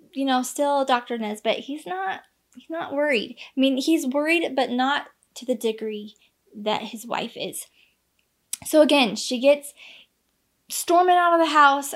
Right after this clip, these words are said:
hops in her car, and they hear her take off. And she makes her way to the hi-fi shop. And when she gets there, Court's car is there. And so immediately she's like, "Something is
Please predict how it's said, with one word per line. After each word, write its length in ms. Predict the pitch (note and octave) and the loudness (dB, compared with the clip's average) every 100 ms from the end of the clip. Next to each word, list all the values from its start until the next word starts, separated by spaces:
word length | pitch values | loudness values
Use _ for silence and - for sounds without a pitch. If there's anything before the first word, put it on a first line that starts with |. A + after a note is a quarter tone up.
| - | -2
hops 320 | - F4 F4 | 2 2 2
in 80 | F4+ | -6
her 140 | F4 | -6
car, 280 | E4+ C#4+ C4 | -2 2 2
and 160 | B3 B3+ | 2 0
they 100 | B3 | -2
hear 260 | - B3+ | -2 -4
her 320 | B3 A#3+ A#3 - _ | -4 -6 -8 -12 _
take 280 | - A3 - | -10 -10 -4
off. 360 | - - - - - - - - | -4 -6 -14 -20 -20 -20 -18 -4
And 200 | A#3+ A#3+ | -2 -2
she 480 | - D4 D4+ D#4+ - | -2 0 2 2 2
makes 340 | B3+ C4 C4+ - | 2 0 -2 -2
her 180 | C#4+ | 0
way 380 | A#3+ A3 G#3+ A#3 | 2 2 2 0
to 140 | A3+ B3+ | -2 -6
the 100 | B3 | -6
hi-fi 420 | - G#3 - - | -6 -6 -8 -8
shop. 320 | - - - _ _ _ _ _ - - - | -6 -8 -10 _ _ _ _ _ -20 -10 0
And 320 | B3 B3 A#3+ | 2 2 2
when 120 | C4 | 2
she 180 | B3+ D4+ | 0 0
gets 240 | D#4+ E4+ D#4+ | 0 0 2
there, 340 | C#4 C4 A#3+ - _ _ _ _ _ - | 4 4 0 -10 _ _ _ _ _ -10
Court's 320 | - A#3+ - | -4 -4 -6
car 260 | - G3 - | -2 -2 -2
is 140 | A#3 | -6
there. 260 | - - B3 _ _ _ _ _ _ _ _ _ | -10 -10 -16 _ _ _ _ _ _ _ _ _
And 100 | C4+ | -4
so 300 | C4 B3 G#3+ - - | 0 0 0 -4 -2
immediately 580 | A#3 B3 A#3 G#3+ G3 A3 | 0 0 0 -2 -4 -8
she's 260 | - A3 | -10 -8
like, 220 | A#3+ - | -8 -8
"Something 460 | - - D4 C#4 - | -12 -14 -12 -10 -12
is 160 | G#3+ | -14